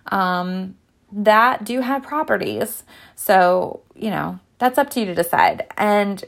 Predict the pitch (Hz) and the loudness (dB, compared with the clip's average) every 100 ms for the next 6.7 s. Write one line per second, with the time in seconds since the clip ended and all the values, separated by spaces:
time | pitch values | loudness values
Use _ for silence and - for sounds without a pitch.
0 | _ 226 262 254 247 220 214 - 320 349 | _ 0 2 2 0 -2 -2 0 2 2
1 | 208 - 175 165 165 175 202 226 262 185 | 0 -2 -2 0 -2 -2 -2 0 0 2
2 | 170 160 175 - 226 214 214 254 294 277 | 4 4 2 -2 -2 0 2 0 -2 -6
3 | - - - - - 196 185 180 190 - | -16 -20 -20 -20 -6 0 2 2 0 -8
4 | 202 - 196 202 220 - - 269 269 - | -14 -16 -10 0 0 0 0 -2 -2 -4
5 | 220 - 208 196 196 185 214 247 254 202 | -4 0 0 0 -4 -2 0 0 -2 -4
6 | 190 190 214 202 202 202 - | -4 -4 -2 0 2 0 -2